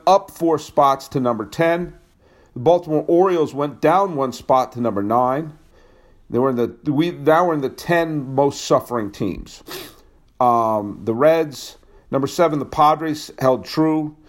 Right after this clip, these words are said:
This is odd. Again, this, the Braves went up four spots. I don't know why they went up four spots. They just did. Uh, the Rangers went up one spot at number five.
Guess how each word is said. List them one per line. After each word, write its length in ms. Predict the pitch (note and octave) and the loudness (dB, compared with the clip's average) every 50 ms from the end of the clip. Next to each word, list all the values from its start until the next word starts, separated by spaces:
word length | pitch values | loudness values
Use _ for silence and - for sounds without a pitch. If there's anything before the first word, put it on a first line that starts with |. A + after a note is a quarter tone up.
| _ _ _ _ _ _ | _ _ _ _ _ _
This 180 | A3 A3+ A3+ | -6 -4 -2
is 100 | D4 A3+ | 0 4
odd. 300 | A3+ A#3 A#3 G#3 D3 G2+ | 6 6 6 4 2 -2
Again, 400 | A#2 C#3 C#3 G3+ F3+ C3 G#2 G2+ | -6 -6 -2 -2 -2 -2 -4 -4
this, 320 | A#2 C3+ B2 - - - - | -4 -4 -4 -4 -10 -14 -12
the 220 | - D3+ D3 D3 | -6 2 2 2
Braves 500 | C3 A#2 B2+ E3+ F#3+ G#3 G#3+ G#3+ F3 C#3+ | 2 2 2 4 4 4 4 2 -4 -6
went 300 | D#3 D3+ D#3+ F#3 F#3+ F#3 - - | 0 2 2 2 2 0 -2 0
up 220 | E3+ F#3 F#3+ F#3 - | 2 2 2 2 -2
four 260 | - - F3 E3+ F3+ | -8 -4 -2 -2 -2
spots. 480 | F3 - - - G3 F3+ C#3 G#2+ - - - | -2 -4 -2 2 2 2 2 0 -4 -4 -2
I 80 | F3 | 0
don't 140 | F3+ A3+ A3+ | 0 0 2
know 80 | A#3+ A#3 | 0 2
why 260 | A3+ G#3+ A3 A3 A3 | 4 4 4 4 2
they 100 | F#3+ F3 | 0 -2
went 180 | D3+ D3 C#3 C3+ | -4 -4 -4 -6
up 120 | - - | -8 -4
four 160 | - C#3 B2 | -4 -4 -4
spots. 380 | - - - C3+ B2 A#2+ - - | -4 -2 0 0 0 0 -2 -6
They 100 | B2+ A#2+ | -6 -6
just 480 | A2 A2 C3 E3+ E3+ D#3+ - - _ | -6 -4 -2 -2 -2 -2 -4 -12 _
did. 380 | - B2 A2+ F#2 - - - - _ _ _ _ _ _ _ - _ - _ _ - | 0 0 0 0 -2 -8 -16 -20 _ _ _ _ _ _ _ -20 _ -20 _ _ 2
Uh, 480 | C3 C3 C3 C3 C3 B2+ B2+ B2+ B2 A#2+ - - - | 4 4 4 4 4 2 2 0 0 -2 -6 -16 -18
the 420 | - C3 C3+ C#3+ C#3 C3+ C3 B2+ B2+ | -8 -4 -2 -2 0 0 -2 -2 -2
Rangers 500 | B2 B2+ D3 D#3+ F3 F3 E3+ F3 D3+ D3+ | -2 0 0 0 0 0 -2 -4 -2 0
went 160 | D#3+ D#3+ D#3+ | 0 2 2
up 140 | D#3+ D#3 - | 2 0 0
one 200 | C#3 D#3 D3+ D3 | 0 0 0 0
spot 640 | D3+ - - - D3 C#3+ C#3+ C#3 - - - _ _ _ _ _ - - _ _ _ _ _ _ | -4 -4 2 4 4 6 4 2 0 -8 -20 _ _ _ _ _ -20 -20 _ _ _ _ _ _
at 120 | - A#2+ A#2+ | -4 -2 0
number 220 | C3+ C3 A2+ A#2 | 0 -2 -2 -4
five. 540 | A#2+ - - D3 D3+ C#3+ C#3+ D3+ D3 C3 | -4 2 4 4 4 4 4 2 0 -4